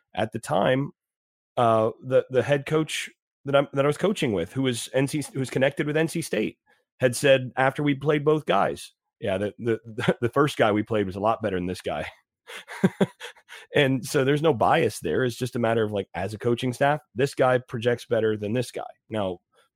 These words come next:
turns out that the other guy had some iss-, some grade con-, concerns, and that was one of the reasons why he was he was lower, but, you know, it's something s-, as simple as that. I, we had to scheme and, and, and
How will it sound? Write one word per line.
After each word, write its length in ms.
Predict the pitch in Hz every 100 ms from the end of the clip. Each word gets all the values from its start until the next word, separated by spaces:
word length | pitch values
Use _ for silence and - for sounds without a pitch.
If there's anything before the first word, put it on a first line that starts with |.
| -
turns 260 | 110 101 110
out 180 | 113
that 120 | - -
the 140 | 110
other 140 | 113
guy 220 | 110 107 101
had 320 | 107 101 104 _ _ _
some 200 | - 120
iss-, 160 | 113 - 123 123
some 180 | 123 107
grade 320 | 120 151 143
con-, 220 | 127 -
concerns, 540 | 123 113 107 98 135
and 120 | 120 107
that 80 |
was 140 | 110 110
one 120 | 110
of 40 |
the 60 | 107
reasons 340 | 107 101 104
why 180 | 104 101
he 80 | 98
was 340 | 95 - - _ _ _ -
he 40 |
was 120 | 113 101
lower, 340 | 156 180 95
but, 280 | 98 107 104 _ _ _ _ _ _ _ _
you 120 | 135
know, 100 | 117
it's 180 | 113 127
something 380 | - 175 160 139 135
s-, 140 | -
as 160 | 143 -
simple 260 | 180 151
as 100 | 127
that. 220 | 156 120
I, 160 | 92 123 -
we 220 | 107 139
had 180 | 123 165
to 60 | 135
scheme 400 | - 151 175 117
and, 180 | 101 107
and, 320 | 113 110 110 -
and 360 | 117 113 110